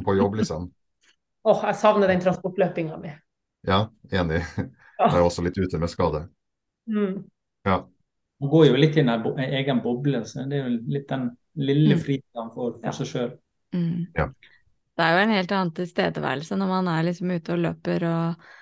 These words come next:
Speaker 4: og har den der, eh, tiden før, før alle kravene setter inn, liksom. Får det lille, lille tiden som, ja,
Speaker 1: Ja.
Speaker 4: hvor det bare er plass til en selv og ikke så veldig mye annet.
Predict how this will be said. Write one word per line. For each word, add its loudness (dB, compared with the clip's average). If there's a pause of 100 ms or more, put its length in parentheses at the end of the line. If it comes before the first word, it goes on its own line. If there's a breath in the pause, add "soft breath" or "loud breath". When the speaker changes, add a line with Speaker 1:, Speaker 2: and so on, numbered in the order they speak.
(380 loud breath)
Speaker 4:
og -2
har 2
den 0
der, 0
eh, 0
tiden -2
før, 0
før 2
alle 2
kravene -2
setter -4
inn, 2
liksom. -2 (1040)
Får 0
det -2 (280)
lille, 0
lille 2
tiden 0
som, 0 (800 loud breath)
ja, -4
Speaker 1:
Ja. -6
Speaker 4:
hvor -4
det -2
bare 4 (140)
er 0
plass -6
til 0
en 0
selv 0
og 0
ikke -6
så -2
veldig 0
mye 0
annet. -4